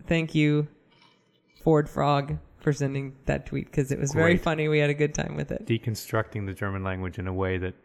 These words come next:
Speaker 2: Germans wouldn't think of.
Speaker 1: I will try to remember to, uh, to retweet that or to share it in a link to the podcast when I post it.
Speaker 2: <laughs>
Speaker 1: Many people have pointed out that I have not yet shared the video of you eating Lil Nitro, and that's 'cause it's boring.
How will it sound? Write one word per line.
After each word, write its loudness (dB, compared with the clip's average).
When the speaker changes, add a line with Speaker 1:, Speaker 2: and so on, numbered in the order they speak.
Speaker 2:
Germans -2
wouldn't -4
think -6
of. -4
Speaker 1:
I 0
will 6
try 0
to 4
remember 2
to, 0
uh, 2
to 0
retweet 0
that 2
or 2
to 2
share 2
it -10
in -2
a 2
link 0
to 6
the -2
podcast 2
when 6
I -2
post 4
it. 2
Speaker 2:
<laughs> -20
Speaker 1:
Many 2
people 4
have 2
pointed 2
out 2
that 4
I 6
have 2
not 0
yet 2
shared 2
the -2
video 4
of 0
you 2
eating 2
Lil 2
Nitro, 2
and -2
that's 0
'cause 0
it's -4
boring. -6